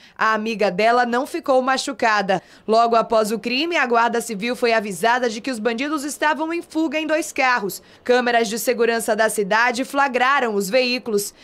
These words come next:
Nestas imagens, é possível ver o momento em que o veículo da vítima passa em alta velocidade.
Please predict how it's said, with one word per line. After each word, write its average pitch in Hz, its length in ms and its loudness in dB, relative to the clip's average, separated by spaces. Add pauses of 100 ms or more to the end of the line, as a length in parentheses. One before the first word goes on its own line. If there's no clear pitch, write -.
(160)
Nestas 226 460 0
imagens, 214 520 0
é 214 60 2
possível 311 420 -2
ver 311 220 0
o - 20 -4
momento 302 520 0
em 202 60 -4
que 208 100 -8
o 226 40 -8
veículo 262 480 -2
da 202 140 0
vítima 285 540 -4
passa 277 420 0
em 208 100 -2
alta 254 280 0
velocidade. 240 840 0